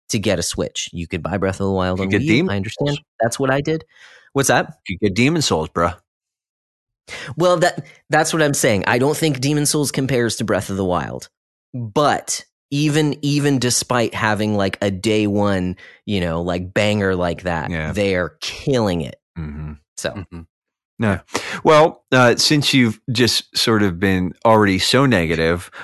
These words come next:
Speaker 2: why don't you
Speaker 1: Crapped
Speaker 2: tell
Speaker 1: on
Speaker 2: me,
Speaker 1: everything.
Speaker 2: why don't you tell me what your bad is? If that's your good. <laughs>
Speaker 1: Right? <laughs> Yeah. Right.
Speaker 3: Tell us how you
Speaker 1: Um,
Speaker 3: really feel.
Speaker 1: oh, man. You know, so this is actually the hard one for me is, like, I don't, I don't know that they're doing anything partic-,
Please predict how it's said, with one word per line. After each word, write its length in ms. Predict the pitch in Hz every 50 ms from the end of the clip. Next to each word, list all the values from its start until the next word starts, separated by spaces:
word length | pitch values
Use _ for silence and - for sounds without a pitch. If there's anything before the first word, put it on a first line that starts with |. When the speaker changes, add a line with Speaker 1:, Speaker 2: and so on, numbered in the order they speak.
| - -
Speaker 2:
why 320 | - 120 139 190 202 226
don't 180 | 220 208 196 170
you 40 | 147 135 151 147
Speaker 1:
Crapped 60 | 139
Speaker 2:
tell 120 | - 135 127
Speaker 1:
on 40 | 120
Speaker 2:
me, 80 | 113
Speaker 1:
everything. 300 | 107 147 143 139 131 -
Speaker 2:
why 80 | 127 127 -
don't 300 | 170 190 190 180 151 -
you 100 | 175 139
tell 240 | 139 185 175 151 147
me 60 | 139 -
what 180 | 123 127 120 110
your 240 | 120 120 107 87 - -
bad 200 | 110 113 110 98
is? 320 | 90 82 80 80 73 - - - - - -
If 140 | 120 123 -
that's 260 | 165 226 302 - -
your 140 | 202 151 127
good. 640 | 123 107 160 170 180 151 101 85 78 - - 101 -
<laughs> 60 | - - - - - - - - - - - - - - -
Speaker 1:
Right? 360 | 156 147 151 151 156 175 190
<laughs> 1080 | - - 135 - - - - - - 202 - - - - - - - - - - - -
Yeah. 240 | - 156 156 170 - 285 277 - 165 151 - - - - - - - - - - - - -
Right. 380 | 147 139 - 123 117 117 113
Speaker 3:
Tell 140 | - 208 196
us 120 | 139 135
how 80 | 127 127
you 60 | 131
Speaker 1:
Um, 100 | 123 120
Speaker 3:
really 220 | 120 120 113 104 98
feel. 180 | - - - 175 185
Speaker 1:
oh, 280 | 185 170 151 120 - -
man. 600 | 131 147 170 220 254 226 151 110 101 101 101 110 - - - - - -
You 180 | - 147 180
know, 60 | 202 170 147 - - - - -
so 260 | 170 - 196 185 170
this 220 | 139 185 - -
is 100 | - -
actually 380 | 143 90 - - - 127 117 110
the 80 | 104
hard 320 | 90 - - 123 135 139 131
one 180 | 104 95 85
for 160 | 85 - - 95
me 240 | 90 87 82 85
is, 220 | 87 82 90 85 -
like, 240 | 92 92 95 - -
I 160 | - - 135
don't, 300 | 147 185 175 - - -
I 60 | 120
don't 180 | 143 180 165 -
know 200 | 95 107 107 110
that 200 | 101 110 107 -
they're 140 | 113 110 104
doing 380 | 95 101 107 104 117 117 107
anything 300 | 107 107 104 98 - 113
partic-, 200 | 101 - 120 -